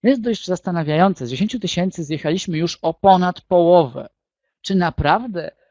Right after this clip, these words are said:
perspektywa spółki i wyniki tak bardzo się pogorszyły? Okazuje się, że w czystym ujęciu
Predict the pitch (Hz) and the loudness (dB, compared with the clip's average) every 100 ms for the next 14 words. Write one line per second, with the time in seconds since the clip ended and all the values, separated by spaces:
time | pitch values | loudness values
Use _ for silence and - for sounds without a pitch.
0 | - 175 - 160 - 247 208 147 - _ | -2 -2 0 -4 -4 -6 -4 -4 -8 _
1 | _ - - 202 247 240 185 156 131 156 | _ -20 -2 2 2 0 -10 -10 -2 2
2 | 196 233 190 143 151 233 240 - 180 175 | 2 2 -6 -4 -2 -2 -2 -4 -6 -6
3 | 160 151 - 135 127 214 - _ _ _ | -6 -6 -6 -8 -6 -6 -8 _ _ _
4 | _ _ _ _ 170 143 277 240 247 233 | _ _ _ _ -8 -6 -6 -4 0 0
5 | 202 214 - _ - 220 - 220 196 165 | 0 -4 -6 _ -6 -6 0 0 2 0
6 | 170 180 185 | 0 0 2